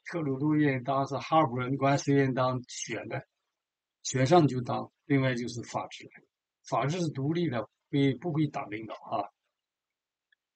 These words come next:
是司法管党，不是党管司法，所以这社会才国泰民安啊，生活稳定。当然他有他的问题啊，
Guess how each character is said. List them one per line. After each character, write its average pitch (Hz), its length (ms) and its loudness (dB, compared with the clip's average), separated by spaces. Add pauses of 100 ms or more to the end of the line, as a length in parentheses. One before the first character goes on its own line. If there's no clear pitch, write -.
是 139 160 -4
司 - 260 -2
法 120 160 -2
管 139 240 0
党， 110 200 -2
不 135 100 -4
是 127 60 -6
党 120 180 -4
管 110 140 -6
司 - 200 -8
法， - 200 -12
所 151 120 -2
以 - 20 2
这 147 140 2
社 143 180 -2
会 143 120 0
才 127 260 -4 (640)
国 151 240 2
泰 156 260 0
民 120 340 -4
安 120 200 -6 (360)
啊， 123 140 -8
生 175 220 0
活 151 120 4
稳 120 180 -2
定。 131 200 -6 (320)
当 190 180 2
然 165 120 6
他 190 160 -2
有 151 100 2
他 160 220 -4
的 160 100 0
问 139 160 -2
题 117 180 -12
啊， 117 200 -2